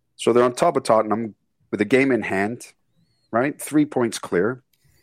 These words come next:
So, of course, they're celebrating. They've worked their asses off to get there.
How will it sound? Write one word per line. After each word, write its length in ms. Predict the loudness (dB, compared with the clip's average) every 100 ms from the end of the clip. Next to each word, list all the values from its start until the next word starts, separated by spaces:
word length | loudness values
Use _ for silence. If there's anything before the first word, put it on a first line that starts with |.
| _
So, 180 | -6 -4
of 140 | -4
course, 240 | -4 -4 -2
they're 80 | -4
celebrating. 640 | -2 0 0 -4 -6 -8 _ -10
They've 100 | -2
worked 160 | 0
their 140 | 2 2
asses 300 | 2 -2 -4
off 180 | -4 -6
to 80 |
get 180 | -8 -6
there. 160 | -6